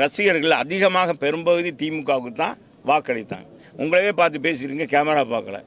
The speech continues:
கேமரா தி-, விஜயுடைய ரசிகர்கள் பெரும்பகுதி என்ன, எங்க இருந்தாங்கன்னா,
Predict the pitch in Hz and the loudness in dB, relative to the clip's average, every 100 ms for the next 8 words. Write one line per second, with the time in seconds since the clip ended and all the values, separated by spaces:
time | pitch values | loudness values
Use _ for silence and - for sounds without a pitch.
0 | - - - - 175 196 - 202 - 127 | -20 -20 -12 0 0 0 0 0 0 -2
1 | - - - - - - 127 156 - 104 | -4 -16 -18 -20 -20 -8 -2 0 0 -6
2 | 110 151 165 254 233 202 180 156 147 175 | -6 -4 2 4 4 2 2 2 -2 0
3 | 196 160 139 165 - - - 147 214 220 | 0 2 0 -2 -6 -20 -2 0 0 2
4 | 220 208 196 196 190 226 208 175 180 165 | 4 4 4 2 2 2 2 2 2 2
5 | 165 180 156 151 139 127 127 | 2 2 2 0 0 2 2